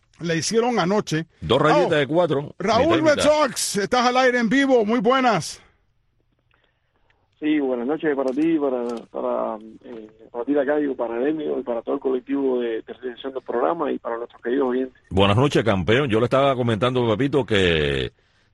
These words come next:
Speaker 2: de ciudades grandes en Cuba, las más bellas son Holguín y le sigue Cienfuegos. Ahora, entre las más pequeñas, te lo digo yo porque recorrí Cuba de norte a sur y de este a oeste, ¿no? De las más pequeñas, las ciudades que más me gustan,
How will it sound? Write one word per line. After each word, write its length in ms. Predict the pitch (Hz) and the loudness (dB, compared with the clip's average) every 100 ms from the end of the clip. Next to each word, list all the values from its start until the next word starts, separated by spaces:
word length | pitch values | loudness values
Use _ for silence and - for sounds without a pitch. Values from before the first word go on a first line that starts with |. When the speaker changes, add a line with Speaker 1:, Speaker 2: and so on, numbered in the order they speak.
| - | -10
Speaker 2:
de 280 | 69 98 | 0 0
ciudades 380 | 92 95 123 139 | 2 2 2 4
grandes 380 | 123 143 127 110 | 2 0 -2 0
en 100 | 98 | -2
Cuba, 260 | 127 131 104 | 0 2 2
las 320 | 87 80 - | 0 -2 -2
más 220 | 90 110 | -2 0
bellas 360 | 120 135 139 120 | 0 0 0 0
son 280 | 117 131 - | -2 -2 -6
Holguín 600 | - 95 90 95 131 175 - _ | 0 2 2 2 0 -2 -10 _
y 160 | 95 80 | -2 0
le 100 | 76 | 0
sigue 300 | 92 101 104 | 0 -2 -2
Cienfuegos. 640 | 104 92 95 113 82 - | -2 -2 0 0 0 -2
Ahora, 300 | 101 123 117 | 0 2 2
entre 180 | 95 82 | 0 0
las 100 | 98 | 0
más 120 | 127 | 0
pequeñas, 600 | 120 92 113 73 64 - _ _ _ _ _ _ | -2 0 0 -2 -6 -10 _ _ _ _ _ _
te 100 | - | -4
lo 60 | 76 | 0
digo 160 | 87 101 | 2 2
yo 140 | 123 | 0
porque 200 | 143 110 | -2 -2
recorrí 400 | 85 73 78 90 | -2 -2 -2 -2
Cuba 480 | 98 95 87 71 60 - - | -2 0 0 0 -6 -12 -10
de 180 | 64 73 | -4 -2
norte 240 | 85 82 | -2 -2
a 60 | 78 | -2
sur 260 | 95 - - _ _ _ _ | -2 -4 -8 _ _ _ _
y 120 | 78 | -4
de 160 | 73 82 | -2 -2
este 160 | 87 85 | -2 -2
a 40 | |
oeste, 320 | 69 76 - | -2 -2 -2
¿no? 260 | 67 90 95 _ _ _ _ _ _ - | -2 -2 -4 _ _ _ _ _ _ -14
De 200 | - 92 | -2 2
las 320 | 90 87 - - | 4 2 -2 -6
más 300 | 92 101 135 | -2 0 0
pequeñas, 640 | 131 101 143 113 80 - | -2 0 0 0 -2 -2
las 220 | 87 85 | -2 -2
ciudades 240 | - 101 117 | 0 -2 0
que 80 | 107 | -4
más 100 | 101 | -2
me 100 | 101 | 0
gustan, 380 | 123 - 71 | 0 -2 -6